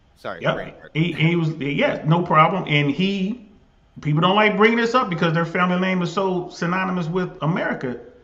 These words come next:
Speaker 2: He was lightweight a Nazi supporter, right? And it, and it was because of, but they had to get rid of him. They had to bring him back to the U S because the, all the way up until this point, he was trying to sabotage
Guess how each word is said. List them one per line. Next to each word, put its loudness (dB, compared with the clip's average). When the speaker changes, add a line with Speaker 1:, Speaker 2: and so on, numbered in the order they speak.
Speaker 2:
He 2
was 6
lightweight 2
a -2
Nazi -2
supporter, -6
right? -2
And 6
it, 6
and 6
it 4
was 4
because 2
of, -2
but -2
they 2
had 4
to 0
get 2
rid 2
of 2
him. -2
They 0
had 4
to 0
bring 2
him 2
back 2
to -6
the -2
U 0
S 0
because -2
the, 0
all 0
the 0
way 4
up 0
until -2
this -2
point, -4
he -2
was -2
trying 0
to -6
sabotage -4